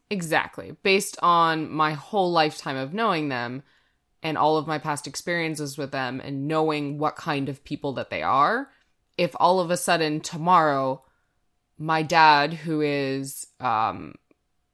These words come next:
you know, a kind, lovely person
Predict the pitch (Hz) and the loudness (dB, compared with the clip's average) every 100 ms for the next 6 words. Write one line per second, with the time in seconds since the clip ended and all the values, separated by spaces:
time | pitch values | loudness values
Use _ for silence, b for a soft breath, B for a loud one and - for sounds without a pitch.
0 | _ _ _ _ _ _ 170 151 135 147 | _ _ _ _ _ _ -6 -2 0 0
1 | 151 - - - 170 156 151 147 147 151 | -2 -6 -16 -8 -2 0 0 -2 -2 0
2 | 147 135 - 160 151 147 139 139 | -2 -4 -4 -6 -4 -4 -2 -4